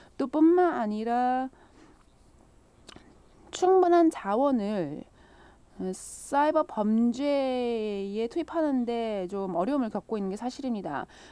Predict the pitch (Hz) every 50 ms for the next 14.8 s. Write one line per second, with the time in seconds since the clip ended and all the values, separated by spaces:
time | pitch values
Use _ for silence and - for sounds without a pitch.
0 | - - - 403 370 - _ - - 330 320 294 - - 196 214 240 254 339 359
1 | 349 320 277 247 233 - 208 208 214 247 262 233 185 139 180 226 240 269 277 311
2 | _ - - 427 415 403 - 330 302 294 277 262 247 214 208 196 185 196 233 233
3 | 233 220 214 - 269 294 285 - 214 180 185 196 202 233 220 208 196 202 196 185
4 | 180 185 208 240 254 - - - - - - - - - 165 165 69 - - -
5 | - - - 220 214 262 269 - _ - - 269 240 226 196 185 185 185 190 196
6 | 202 208 196 202 202 180 175 190 185 220 214 202 196 190 170 190 190 151 147 -
7 | - - - 254 240 190 156 - - - - - - - - - - - - -
8 | _ - - 262 269 277 - 262 240 247 247 247 220 196 170 170 - - - -
9 | - - - - 214 247 277 269 277 240 214 220 226 226 202 180 165 156 - -
10 | - 214 247 262 285 294 294 294 302 226 180 180 196 - - 262 240 240 240 220
11 | 202 185 190 220 202 170 147 135 139 165 185 185 208 220 220 - - 185 208 240
12 | 247 233 214 190 196 196 - 220 226 226 233 233 240 262 269 285 285 294 277 254
13 | 277 262 277 - 262 214 - - - 254 262 262 262 - - 233 202 208 240 254
14 | 240 190 170 165 - - 277 285 277 254 220 180 160 147 151